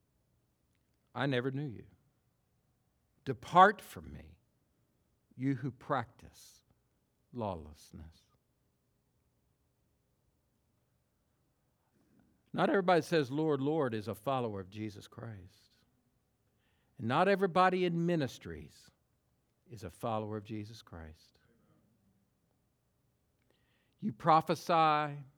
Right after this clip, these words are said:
you cast out demons, you do miracles. But what's missing is a transformed relationship where the name of God and the Lord God himself becomes the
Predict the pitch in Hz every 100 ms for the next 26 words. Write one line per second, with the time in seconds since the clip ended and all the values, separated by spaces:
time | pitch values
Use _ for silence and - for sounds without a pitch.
0 | _ _ _ - - 175 151 - 151 135
1 | 135 143 139 139 139 131 - 120 117 135
2 | 131 95 80 - 78 80 - _ _ _
3 | _ _ _ _ _ _ - 113 120 147
4 | 156 - - 151 156 190 190 196 190 190
5 | - 143 117 110 - - 156 165 165 160
6 | - - - _ - 143 135 143 131 -
7 | - 110 104 95 87 - 71 - - 71
8 | _ _ _ _ _ _ _ _ _ _
9 | _ _ 110 110 101 92 98 135 175 120
10 | - - 85 - - - _ _ _ _
11 | _ _ _ _ _ _ _ _ _ _
12 | _ _ _ _ _ _ _ _ - 123
13 | 117 117 139 175 175 165 170 165 175 160
14 | - 104 85 - - 120 - 117 107 -